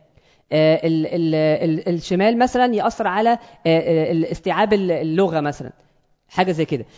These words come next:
فاكتشفوا في الآخر إن المخ متقسم إلى أربع تربع، وكل الناس عندها الأربع تربع دول، بس كل واحد فينا بيفضل يستخدم ربع أكتر من الأربع التانيين. عشان كده جت كلمة إيه؟ عنده ربع ضارب. سمعتوا كده عنده ربع ضارب؟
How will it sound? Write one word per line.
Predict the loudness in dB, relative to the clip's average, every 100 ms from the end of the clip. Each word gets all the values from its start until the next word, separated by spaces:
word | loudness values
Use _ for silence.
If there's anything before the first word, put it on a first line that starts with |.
| _
فاكتشفوا | -4 0 0 0
في | 0
الآخر | 0 0 -2 -2
إن | -2
المخ | 0 0 -2
متقسم | -4 -2 -4 -4 -2
إلى | 0 0 -2 -12 -2
أربع | 0 0 -2
تربع، | 0 -2 -2 -6 -8 -20 -20 -20 -12 -6
وكل | -2 2 4 2
الناس | 2 0 0 -6 -16
عندها | -6 -2 0 2
الأربع | 0 2 2
تربع | 2 0
دول، | 0 -2 -4 -8 _ _ -4
بس | -4 -2
كل | 0 4
واحد | 4 0
فينا | -6 -2 0 -2 -4 -14 -2
بيفضل | 0 0 -2 0 2 2 0
يستخدم | -2 -4 -2 0 -2 -2 _ _ -6
ربع | 2 2 2 -2 -2
أكتر | -4 -2 0 0
من | 0
الأربع | 0 0 0
التانيين. | 0 2 2 2
عشان | 0 0
كده | 2
جت | 4 2
كلمة | 2 0 2
إيه؟ | 2
عنده | 2 2 4
ربع | 4 4
ضارب. | 4 2 2
سمعتوا | -4 -6 -4 -2
كده | 0
عنده | 0
ربع | 2 2
ضارب؟ | 2 0